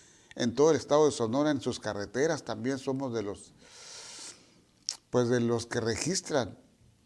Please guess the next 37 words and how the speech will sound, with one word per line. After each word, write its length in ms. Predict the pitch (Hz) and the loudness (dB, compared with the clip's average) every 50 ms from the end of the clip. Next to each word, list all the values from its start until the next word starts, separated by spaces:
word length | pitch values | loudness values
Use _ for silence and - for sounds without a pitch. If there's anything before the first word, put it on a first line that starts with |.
| - - | -4 0
más 560 | 113 127 139 160 185 180 - - - - _ _ | 2 4 4 4 4 2 -2 -8 -10 -12 _ _
accidentes 920 | - 113 110 - - - 113 107 110 110 107 101 87 - 101 92 92 - 110 | -4 -4 -4 -4 -2 -2 0 2 2 2 0 0 -4 -6 -6 -6 -6 -6 -4
en 140 | 113 110 101 | -4 -4 -2
carreteras 720 | 104 107 101 101 95 - 127 139 147 156 143 127 - - - | -2 -4 -4 -4 -4 0 0 2 2 2 0 -2 -8 -6 -4
en 140 | 127 117 107 | -2 -2 -2
comparación 680 | 117 110 95 - 107 104 104 101 - 117 127 139 139 | -2 -4 -2 -2 -2 -2 -2 -4 -2 0 0 2 2
a 60 | 123 | 2
otras 280 | 120 117 135 131 113 101 | 2 0 0 -2 -4 -4
entidades 540 | 110 90 - 107 107 110 113 117 120 120 110 | -6 -10 -6 -4 -2 0 2 2 0 0 -2
de 80 | 110 | -2
la 100 | 101 104 | -4 -4
República 640 | 95 98 95 - - 117 120 120 117 110 - 104 98 | -6 -6 -8 -4 -2 0 2 2 2 2 2 0 -2
Mexicana. 720 | 95 95 - 95 92 87 - 104 110 123 135 143 135 - - - - - - - - - - - - - - | -2 -2 -6 -6 -8 -4 2 2 4 4 4 2 0 0 -6 -16 -14 -14 -12 -12 -12 -12 -12 -14 -10 2 6
Dice 300 | 131 139 127 117 160 147 | 6 6 8 6 8 8
la 120 | 127 120 | 8 8
nota 280 | 120 139 135 123 147 117 | 8 6 6 6 4 6
que 100 | 131 127 | 6 4
las 140 | 120 101 | 4 4
carreteras 480 | - 120 113 107 - 131 135 143 135 - | 4 2 0 2 4 4 6 6 6 6
federales 360 | 127 120 117 127 135 139 131 | 6 6 8 8 8 8 6
del 140 | 123 117 92 | 4 2 2
país 280 | - 110 113 123 131 127 | 4 6 6 6 6 4
son 160 | 139 135 127 | 2 2 4
ruta 220 | 135 135 135 143 | 4 4 6 6
de 80 | 131 120 | 4 4
transporte 580 | - 107 107 101 - - - 127 123 127 131 | 4 0 -2 -2 -2 2 4 4 4 4 0
para 240 | 110 - 110 107 104 | 0 2 2 4 4
miles 260 | 107 117 123 135 131 | 4 4 4 4 4
de 100 | 117 120 | 4 2
mercancías, 760 | 101 98 95 - 95 90 85 92 117 120 135 175 196 - - - _ _ _ - - - _ _ - - _ - - | 0 0 0 0 0 0 0 0 2 4 4 2 2 -4 -10 -18 _ _ _ -20 -20 -20 _ _ -20 -20 _ -14 0
cuyo 220 | - 123 131 127 120 | 4 6 8 8 8
destino 340 | 117 110 - - 135 139 | 6 4 4 2 4 4
es 60 | 143 139 | 4 4
nacional 460 | 139 123 - 120 110 117 127 131 131 | 4 2 2 0 2 4 4 4 6
o 60 | 131 | 6
de 80 | 127 117 | 4 2
exportación, 840 | - - - 120 101 - 120 110 - - 135 147 156 160 151 | 2 0 -2 -2 0 2 0 0 2 4 6 6 6 6 4